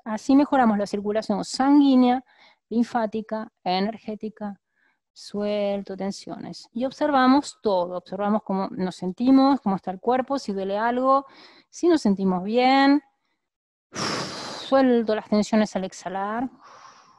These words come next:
Puedo hacerlo por la boca. Me pego a las piernas y suelta el torso. Suelta todo el peso.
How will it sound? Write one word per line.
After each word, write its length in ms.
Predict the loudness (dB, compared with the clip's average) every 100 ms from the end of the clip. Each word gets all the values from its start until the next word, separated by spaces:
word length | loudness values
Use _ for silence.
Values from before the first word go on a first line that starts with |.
| _ _ _ -6
Puedo 160 | -4
hacerlo 320 | -2 -4 -4
por 160 | -2 -2
la 80 | 0
boca. 420 | 0 0 -4 -6 _ _ -20 _ 2
Me 240 | 4 4
pego 400 | 2 2 2 2
a 40 |
las 140 | -2 -2
piernas 400 | 2 4 4 2
y 220 | 0 0
suelta 420 | 0 -2 -2 -2
el 120 | -4
torso. 420 | -2 -4 -4 -12 -8
Suelta 340 | -6 -2 -2
todo 220 | -2 -2
el 100 | -2
peso. 480 | -4 -6 -8 -10